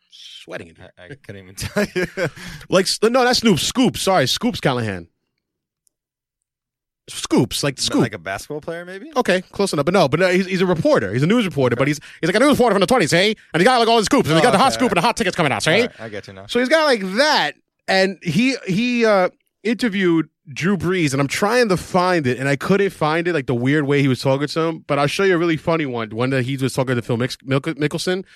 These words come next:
Speaker 1: so you can kinda get what Drew Brees had to deal with. So listen to this.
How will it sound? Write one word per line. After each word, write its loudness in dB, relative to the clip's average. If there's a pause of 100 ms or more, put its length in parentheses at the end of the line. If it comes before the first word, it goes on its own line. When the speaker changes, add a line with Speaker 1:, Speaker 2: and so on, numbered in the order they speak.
(160)
Speaker 1:
so -10
you -8
can 0
kinda -2 (220)
get 0
what -2
Drew 0
Brees 0
had 0
to -6
deal 2
with. 0
So -4
listen -4
to -2
this. -6